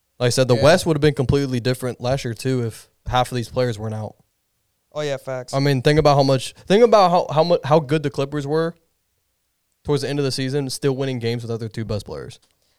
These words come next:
Speaker 3: That's
Speaker 1: And
Speaker 3: why I'm
Speaker 1: they're
Speaker 3: so,
Speaker 1: getting those two
Speaker 3: that's
Speaker 1: best
Speaker 3: why I'm
Speaker 1: players
Speaker 3: so high on,
Speaker 1: back.
Speaker 3: that's why I'm
Speaker 2: Yeah.
Speaker 3: so high on depth, 'cause, like, if you don't have a good bench, I'm not picking you to
Speaker 1: <laughs> Yeah.
Speaker 3: win anything.
Speaker 1: I agree. Depth is definitely a
Speaker 3: Why
Speaker 1: really
Speaker 3: the Warriors
Speaker 1: big
Speaker 3: won
Speaker 1: thing.
Speaker 3: it? 'Cause they had a good depth. They had great depth.
Speaker 1: Yeah.
Speaker 3: Strength in numbers, boy.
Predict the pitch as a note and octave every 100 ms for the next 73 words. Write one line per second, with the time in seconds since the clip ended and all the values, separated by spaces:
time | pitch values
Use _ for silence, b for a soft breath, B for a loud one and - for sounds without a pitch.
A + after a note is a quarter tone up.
0 | _ D3+ - C#3 D3+ D#3 D3 C3+ B2 G3+
1 | F3 A3 A3 E3+ F#3+ F3 - A3+ - G#2+
2 | E3 G#3 F3+ C3 F3 E3 D3+ D#3+ D3+ -
3 | - D3+ C#3+ C#3+ D3 E3 F#3+ F3 D#3+ D#3+
4 | D#3 E3 D3 D3 - D3+ C#3 C3+ C3 A#2+
5 | - B2 B2 C#3 B2+ B2 B2 B2+ - A#2+
6 | A#2+ A2+ G#2+ _ A#2+ C3+ C#3 B2 B2+ B2
7 | B2+ A2+ E3 D#3+ A2 A2+ A#2+ A2+ D#3+ F#3
8 | F3 G3+ G3+ E3 D#3+ E3 E3+ E3 F3 G#3
9 | - D#3+ E3+ D#3 D#3+ F3 E3 F#3+ - -
10 | - D#3 E3 F#3 G3 C#3+ C3 D#3+